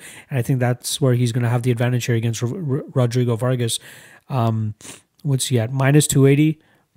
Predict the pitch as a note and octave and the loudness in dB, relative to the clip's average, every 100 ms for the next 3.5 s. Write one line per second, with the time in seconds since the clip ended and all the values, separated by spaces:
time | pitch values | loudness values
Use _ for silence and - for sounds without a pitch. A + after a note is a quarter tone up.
0 | - F3+ G#3+ G3 G#3+ G3 F#3+ E3+ F3+ E3+ | -6 -4 -4 0 4 6 4 6 6 6
1 | D#3+ D3+ A#2+ B2 - F#4 G3+ C3+ B2 A#2 | 4 4 2 0 -6 -6 -4 -2 -2 -2
2 | A#2 A2 B2+ A2 G#2+ G#2+ - _ _ _ | -4 -4 -4 -6 -10 -12 -18 _ _ _
3 | - B2 A2+ A2 G#2+ | -6 -2 0 -2 -4